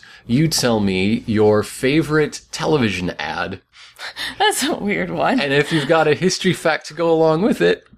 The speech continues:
Speaker 1: all the better. Or anything else under the sun you want to talk about. We're here to chat.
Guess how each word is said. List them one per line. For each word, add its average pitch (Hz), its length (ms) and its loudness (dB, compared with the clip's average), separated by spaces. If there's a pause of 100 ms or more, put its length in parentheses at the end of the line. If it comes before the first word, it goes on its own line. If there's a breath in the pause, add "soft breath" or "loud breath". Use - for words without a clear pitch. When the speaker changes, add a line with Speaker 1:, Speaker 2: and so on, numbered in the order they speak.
(320)
Speaker 1:
all 185 200 4
the 156 100 2
better. 90 400 -2 (200)
Or 143 460 4
anything 120 340 0
else 107 200 2
under 98 180 -2
the 92 120 -6
sun - 280 -6
you 85 60 -4
want 85 200 -2
to - 80 -10
talk - 140 -10
about. - 420 -8
We're 165 120 0
here 190 260 -2 (340)
to 139 120 0
chat. 82 320 -4